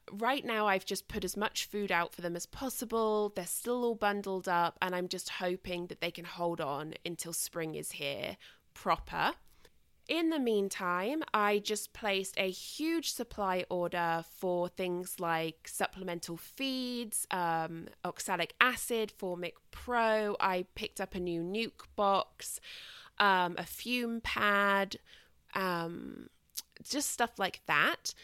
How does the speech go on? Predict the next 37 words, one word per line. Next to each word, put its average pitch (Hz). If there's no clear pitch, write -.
It 269
really 302
reminds 202
me 214
again 185
that 220
beekeeping 202
is 190
not 190
a 196
cheap -
hobby. 185
Um, 233
and 262
I 254
also 403
realized 220
I -
have 254
a 453
ton 208
of 175
frames 269
and 196
boxes 294
that 214
are -
just 196
taking 180
up -
space 180
in 196
my 180
laundry 170
slash 170
honey 175
room. 247